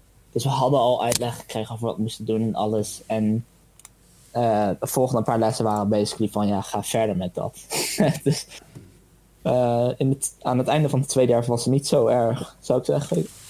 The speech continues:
was ook redelijk fijn. Ik kon gewoon va-, uit bed werken, wakker worden, verder aan mijn opdracht.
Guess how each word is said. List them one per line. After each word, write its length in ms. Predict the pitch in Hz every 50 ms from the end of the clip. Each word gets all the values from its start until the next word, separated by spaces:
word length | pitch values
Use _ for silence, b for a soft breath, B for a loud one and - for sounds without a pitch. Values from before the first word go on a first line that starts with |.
| - - -
was 180 | - 165 170
ook 120 | 170 151 -
redelijk 280 | 143 139 131 131 127 -
fijn. 260 | - 147 139 120 101
Ik 100 | 104 -
kon 180 | - 117 117 -
gewoon 300 | - 120 113 117 120 -
va-, 200 | - - 107 - -
uit 220 | - 110 107 110 -
bed 220 | 104 107 107 -
werken, 540 | 95 92 98 90 95 - - 107 101 104 101
wakker 280 | 95 98 - - 107
worden, 540 | 98 98 98 92 92 98 101 101 92 92 107
verder 280 | - - - 98 95 90
aan 100 | 92 90
mijn 160 | 87 85 82
opdracht. 520 | 92 95 - - - 87 87 95 - -